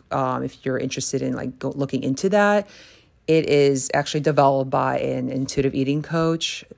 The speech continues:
Uh, she believes in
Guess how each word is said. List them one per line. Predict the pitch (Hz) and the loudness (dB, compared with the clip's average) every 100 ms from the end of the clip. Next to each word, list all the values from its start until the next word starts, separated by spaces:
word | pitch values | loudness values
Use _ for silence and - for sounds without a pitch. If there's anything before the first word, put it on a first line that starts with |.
| - | -8
Uh, | 135 135 - - | -4 -6 -8 -10
she | - - 143 135 131 131 131 _ _ _ - _ - | -8 -4 -2 -2 0 -2 -4 _ _ _ -20 _ -2
believes | 165 170 160 151 | 4 6 4 2
in | - 147 139 135 | 2 4 4 2